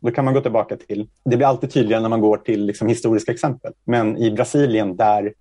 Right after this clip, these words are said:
eh, alltså fotbollsidentiteten är väldigt knuten till den nationella identiteten och där också finns ett grundmurat fotbollsintresse. Det är en kultursport,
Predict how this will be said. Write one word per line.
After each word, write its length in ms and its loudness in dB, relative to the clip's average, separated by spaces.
eh, 160 -2
alltså 160 -4
fotbollsidentiteten 1000 -2
är 60 -2
väldigt 400 0
knuten 380 -2
till 140 -2
den 100 0
nationella 420 -4
identiteten 540 -10
och 120 -8
där 120 2
också 200 -4
finns 160 -4
ett 60 -2
grundmurat 640 0
fotbollsintresse. 640 -4
Det 60 -2
är 40 2
en 60 -2
kultursport, 640 -4